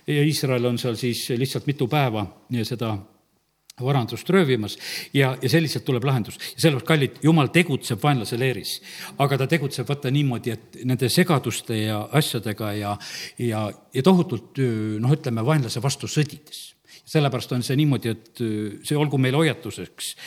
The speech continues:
et kuivõrd see on. Kumba teeme?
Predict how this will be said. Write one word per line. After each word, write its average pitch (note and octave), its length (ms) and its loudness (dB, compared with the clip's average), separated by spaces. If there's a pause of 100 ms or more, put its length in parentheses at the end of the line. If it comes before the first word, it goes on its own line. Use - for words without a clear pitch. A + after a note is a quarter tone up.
(360)
et A#2+ 1120 -2
kuivõrd D3 340 4
see C#3 160 0
on. A#2+ 140 2 (1600)
Kumba A2+ 240 -4
teeme? A#2+ 300 -2